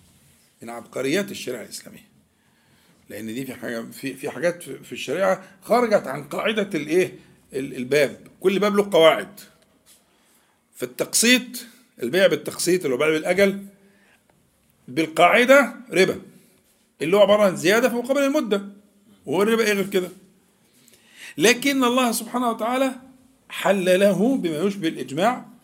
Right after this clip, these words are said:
إجماع، والنبي عليه الصلاة والسلام فعله، فعله صلى الله عليه وسلم،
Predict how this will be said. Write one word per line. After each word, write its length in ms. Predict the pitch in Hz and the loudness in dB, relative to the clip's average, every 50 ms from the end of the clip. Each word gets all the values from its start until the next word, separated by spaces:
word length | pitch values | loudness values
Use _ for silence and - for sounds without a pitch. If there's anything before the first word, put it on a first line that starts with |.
| _ _ - | _ _ -18
إجماع، 220 | 135 135 160 165 | -16 -12 -8 -8
والنبي 280 | 160 147 175 220 208 202 | -6 -4 -2 0 2 2
عليه 100 | 160 175 | 0 0
الصلاة 200 | 170 - 170 196 | -2 -2 -2 -2
والسلام 160 | 202 185 202 | -2 0 0
فعله، 420 | 214 208 185 160 143 113 113 104 - - - _ _ _ _ _ _ _ _ _ _ _ _ _ _ _ _ _ _ - | 2 2 4 2 2 0 -2 -8 -14 -20 -20 _ _ _ _ _ _ _ _ _ _ _ _ _ _ _ _ _ _ -10
فعله 360 | 120 127 135 160 214 190 156 | -6 -2 2 4 4 4 2
صلى 120 | - 156 156 | 0 -4 -4
الله 100 | 151 151 | -4 -2
عليه 120 | 147 135 | -4 -2
وسلم، 320 | - 165 156 127 - - | -2 -2 -2 -2 -4 -8